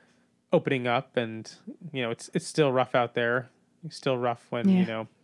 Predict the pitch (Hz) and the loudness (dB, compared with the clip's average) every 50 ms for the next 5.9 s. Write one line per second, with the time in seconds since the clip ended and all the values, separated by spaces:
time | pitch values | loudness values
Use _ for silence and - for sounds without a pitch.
0 | _ _ _ _ _ _ _ _ 202 170 139 127 117 123 120 117 - 135 123 120 | _ _ _ _ _ _ _ _ -16 -8 -6 -4 -4 -4 -6 -4 -2 -2 -2 -2
1 | - - 131 120 120 117 117 113 117 113 113 110 113 120 117 117 117 117 113 113 | -2 -2 -2 0 0 -2 -4 -6 -8 -8 -8 -4 -4 -2 -2 -2 -4 -6 -10 -14
2 | _ _ - 165 - _ 147 131 - - 139 139 135 135 131 120 120 123 - - | _ _ -20 -20 -16 _ -16 -16 -14 -6 -2 0 0 0 0 -2 -6 -10 -2 0
3 | 135 127 - - - - 131 120 110 120 120 123 120 123 120 - - - - - | 0 0 0 -4 -6 -6 -6 -2 -2 -2 -2 -2 -2 -6 -12 -14 -16 -6 -2 -2
4 | 135 - - 127 120 113 135 151 147 147 202 214 175 185 175 143 156 143 - 127 | -2 0 0 -2 0 0 0 -2 2 4 6 6 6 6 6 2 0 0 -2 -4
5 | - - 233 240 214 175 170 - - 165 147 160 156 - 156 143 143 | 0 2 2 4 4 4 2 2 0 0 0 0 2 2 0 0 0